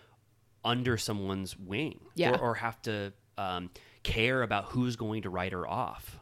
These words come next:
Speaker 2: Right. Yeah. I mean, she's always been, like, riddled with anxiety, like,
Speaker 1: Yeah.
Speaker 2: just so scared of what was gonna go wrong. So it'd be nice if, you know,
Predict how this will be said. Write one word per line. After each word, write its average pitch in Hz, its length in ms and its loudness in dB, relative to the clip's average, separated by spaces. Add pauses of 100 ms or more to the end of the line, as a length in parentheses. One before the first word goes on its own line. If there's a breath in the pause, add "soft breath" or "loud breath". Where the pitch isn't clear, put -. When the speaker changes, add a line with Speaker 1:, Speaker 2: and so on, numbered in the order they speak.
Speaker 2:
Right. - 320 -2 (600 loud breath)
Yeah. 202 320 8
I 180 40 0
mean, 175 160 4
she's 175 220 2
always 175 320 8
been, 170 160 0
like, 160 160 0
riddled 165 640 4
with 170 180 2
anxiety, 156 720 0
like, - 160 0
Speaker 1:
Yeah. 147 140 0 (460 loud breath)
Speaker 2:
just - 240 2
so 165 280 6
scared 156 480 2
of 156 80 -2
what 156 160 0
was 160 120 -2
gonna 156 200 2
go 156 160 4
wrong. 147 400 2
So 170 300 6 (420 soft breath)
it'd 233 160 4
be 302 80 4
nice 370 300 4
if, - 320 -2
you 190 60 4
know, 170 220 4